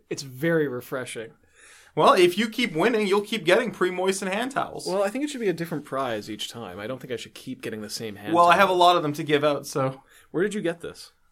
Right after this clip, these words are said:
Speaker 2: I'm not gonna tell you that.
Speaker 1: What do you mean?
Speaker 2: You're
Speaker 1: I'm,
Speaker 2: gonna, <laughs> you're
Speaker 1: I'm your
Speaker 2: gonna,
Speaker 1: best friend. You should tell me
Speaker 2: you're
Speaker 1: everything.
Speaker 2: gonna cut me out. <laughs> You're gonna
Speaker 1: I'm
Speaker 2: cut
Speaker 1: not
Speaker 2: out the
Speaker 1: gonna
Speaker 2: middleman
Speaker 1: cut
Speaker 2: and go
Speaker 1: out,
Speaker 2: right to
Speaker 1: I'm
Speaker 2: the
Speaker 1: not gonna,
Speaker 2: source.
Speaker 1: well, I could get them for myself. I wouldn't stop you from getting them for yourself.
Speaker 2: Yeah, but I, this is my power over you.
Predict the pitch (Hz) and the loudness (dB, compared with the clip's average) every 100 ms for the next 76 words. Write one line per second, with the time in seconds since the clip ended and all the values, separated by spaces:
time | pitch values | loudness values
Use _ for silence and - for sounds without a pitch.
0 | _ _ - 302 277 131 151 131 123 139 | _ _ -10 -6 -4 -6 -4 -2 0 0
1 | 233 - - 208 277 180 - 208 349 247 | -2 -8 -14 -10 -8 -8 -4 0 0 0
2 | 175 - - 175 180 190 190 - 208 143 | -2 -4 0 2 4 2 0 -2 -6 -6
3 | 107 - 151 151 208 160 117 226 - 240 | -8 -10 -6 -2 0 0 4 4 6 2
4 | 226 240 294 202 156 - - 202 214 247 | 4 2 2 2 -2 -12 -2 0 2 4
5 | 233 226 202 262 302 262 233 180 196 196 | 4 4 2 2 4 4 4 2 0 0
6 | 180 - 294 220 170 220 226 170 170 180 | -4 -2 0 0 0 0 0 0 -6 -4
7 | 160 190 170 165 139 - 175 117 127 156 | -4 -4 -6 -4 -4 -4 -4 -4 -4 -4
8 | 151 143 110 113 180 - 123 104 98 104 | -4 -6 -6 -6 -8 -8 -10 -10 -10 -12
9 | 107 107 98 151 190 - - - - _ | -12 -12 -8 -8 -8 -12 -16 -18 -20 _
10 | - 247 202 175 - 175 175 180 190 175 | -2 0 2 2 0 0 -2 -2 -4 -2
11 | 151 147 190 202 139 127 127 - - | -4 0 0 2 0 -2 -6 -10 -14